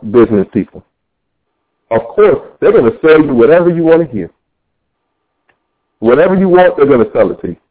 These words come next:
They're business people. We seek out lawyers and, and, and everyone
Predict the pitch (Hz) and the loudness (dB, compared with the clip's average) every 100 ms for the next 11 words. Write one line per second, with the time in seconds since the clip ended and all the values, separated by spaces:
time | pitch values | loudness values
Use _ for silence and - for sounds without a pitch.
0 | _ _ 214 185 233 175 117 - 117 - | _ _ -2 2 0 2 -2 -2 -6 -6
1 | _ _ _ _ _ _ _ _ _ _ | _ _ _ _ _ _ _ _ _ _
2 | _ _ _ _ _ _ _ _ _ _ | _ _ _ _ _ _ _ _ _ _
3 | _ _ _ _ _ _ 135 156 220 208 | _ _ _ _ _ _ -2 -2 -2 -2
4 | 202 170 98 110 160 104 92 92 98 90 | 0 0 0 0 0 2 0 0 -2 -6
5 | - 98 101 98 - 135 170 - 440 - | -4 -2 -2 -4 -2 -2 -2 -2 -2 0
6 | 185 214 185 226 208 196 160 135 - - | 0 2 2 2 2 2 4 2 -2 -16